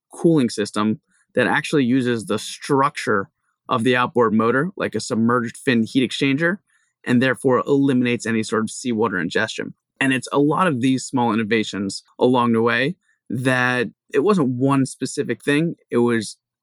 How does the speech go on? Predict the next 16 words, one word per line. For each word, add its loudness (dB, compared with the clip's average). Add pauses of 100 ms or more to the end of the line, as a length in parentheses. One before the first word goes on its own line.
(100)
a 2 (160)
group 0
of 0
things -2 (300)
that 0
resulted 0
in -2
not 2
having 0
to -6
deal 2
with 0
any 2
maintenance, -2 (320)
no 2
winterization. 0